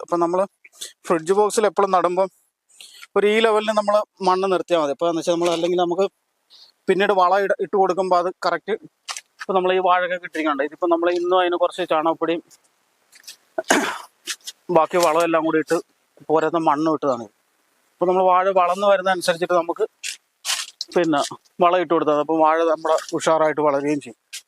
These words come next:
അപ്പൊ ഇത് നല്ലൊരു കറിക്കായാണ്. ഇത് നമ്മൾ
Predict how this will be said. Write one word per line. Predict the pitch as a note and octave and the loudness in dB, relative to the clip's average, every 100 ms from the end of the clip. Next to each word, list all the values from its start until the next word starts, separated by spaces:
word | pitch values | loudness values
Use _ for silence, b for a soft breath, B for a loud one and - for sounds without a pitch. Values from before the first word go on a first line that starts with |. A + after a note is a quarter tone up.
| - - | -20 -20
അപ്പൊ | _ F3 E3+ | _ 0 2
ഇത് | E3 F#3+ - - _ _ F3 | 0 -2 -6 -20 _ _ 0
നല്ലൊരു | D#3+ E3 E3 | 2 0 2
കറിക്കായാണ്. | D3+ C#3+ D3+ C#3 D3 - _ _ _ _ _ _ E3+ | 0 0 -2 -2 -6 -14 _ _ _ _ _ _ -2
ഇത് | F3+ F3+ | 0 2
നമ്മൾ | E3+ | 2